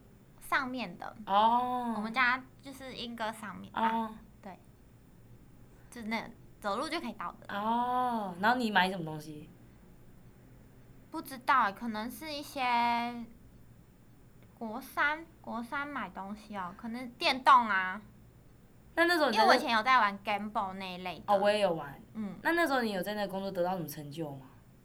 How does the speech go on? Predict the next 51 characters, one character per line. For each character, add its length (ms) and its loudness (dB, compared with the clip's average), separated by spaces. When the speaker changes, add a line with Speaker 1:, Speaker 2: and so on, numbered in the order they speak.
Speaker 2:
你 80 -14
觉 260 -16
得？ 80 -20
Speaker 1:
有 100 6
啊， 360 10
就 120 -10
是 300 -10
咬 200 2
冰 180 -6
咬 100 -4
很 220 -10
快， 200 -8
剉 220 -4
冰 160 -8
剉 220 -10
很 120 -18
快 180 -16
啊。 140 -14
Speaker 2:
嗯。 320 -4
Speaker 1:
很 260 -8
爽 320 -2
欸。 180 -14
Speaker 2:
就 100 -4
跟 80 4
我 120 4
后 120 -4
来 120 6
会 80 2
调 200 -6
出 140 -10
一 60 -8
杯 100 -6
咖 260 -6
啡， 200 -6
我 120 -4
也 60 -6
觉 80 -12
得 60 -12
我 60 -12
蛮 200 -18
厉 160 -16
害 140 -18
的。 160 -20
Speaker 1:
什 120 -10
么 80 -8
叫 140 4
调 220 -6
出 140 -16
一 40 -12
杯 120 -16
咖 280 -18